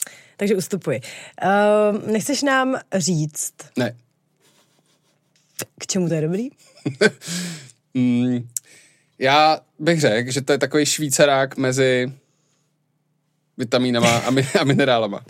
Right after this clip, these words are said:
Speaker 1: Aha.
Speaker 2: Ve smyslu, je to prostě taková univerzální věc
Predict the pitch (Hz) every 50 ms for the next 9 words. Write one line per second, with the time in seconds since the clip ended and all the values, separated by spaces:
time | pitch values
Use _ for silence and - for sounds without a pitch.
0 | - - - - - - - - - - 175 156 147 165 143 165 196 - - 131
1 | 135 - - 147 135 127 - 147 147 143 143 139 - - 139 135 143 151 123 -
2 | - 170 151 147 156 147 135 151 160 160 165 170 165 165 160 160 151 135 110 104
3 | 110 123 156 - -